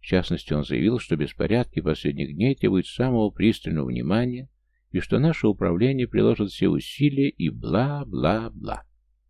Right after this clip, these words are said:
Когда на сцене появился Генрих Миллер, шеф полиции, и вклинился в его напыщенную чушь своим бредом, я даже обрадовался. Миллер — заместитель Зелёнского в звании младшего комиссара, с круглым бульдожьим лицом и лысый, как бильярдный шар.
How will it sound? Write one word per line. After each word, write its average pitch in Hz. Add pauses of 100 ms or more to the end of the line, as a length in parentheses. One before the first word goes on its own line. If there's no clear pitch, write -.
(280)
Когда 95
на 123
сцене 143
появился 127
Генрих 117
Миллер, 147
шеф -
полиции, -
и -
вклинился 101
в 95
его 95
напыщенную 85
чушь -
своим 80
бредом, 110 (280)
я 104
даже 113
обрадовался. 67 (480)
Миллер — 113
заместитель 107
Зелёнского 87
в -
звании 82
младшего 80
комиссара, 98
с -
круглым 95
бульдожьим 76
лицом 135
и 107
лысый, 98
как -
бильярдный 71
шар. -